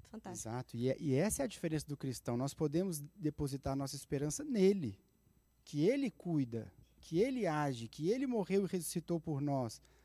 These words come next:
Speaker 2: não é? E não simplesmente na esperança de que vai passar, na esperança de que eu não vou ficar doente, na esperança de que não vai acontecer nada de ruim. Não é isso, a esperança cristã não é essa.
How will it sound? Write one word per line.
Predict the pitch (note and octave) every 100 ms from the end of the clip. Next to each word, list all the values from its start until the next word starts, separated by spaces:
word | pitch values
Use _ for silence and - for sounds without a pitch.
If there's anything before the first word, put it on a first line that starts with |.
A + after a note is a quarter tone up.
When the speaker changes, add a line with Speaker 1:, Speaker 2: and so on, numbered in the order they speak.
| _ -
Speaker 2:
não |
é? | C#3
E | E3
não | F3 G3 D4+ - - _ _
simplesmente | - C4+ C4+ A3+ F3 F3 G3+ A#3+ - C4 - - -
na | F3+
esperança | F3 - F3+ G3 G3
de | E3 F3
que | - F#3+ F#3
vai | F3+
passar, | E3+ E3+ - E3+ E3+
na | F3
esperança | - E3 E3+ E3+
de | -
que | -
eu | F#3
não | F#3+ F#3
vou | D#3 F3+ F#3+
ficar | - F3+ E3+
doente, | D#3+ E3 F3+ D#3
na | E3
esperança | D#3+ - E3 F3+ -
de |
que | F3
não | E3+
vai | D3+ F#3
acontecer | F#3 D#3+ D3+ -
nada | D#3 D3+ C#3+
de | C#3
ruim. | A#2+ C3
Não | F3+
é | E4
isso, | G#3+ G#3+ D#3
a |
esperança | - D#3 E3 -
cristã | D#3+ - G#3
não | B3+
é | C#3+
essa. | A#2 -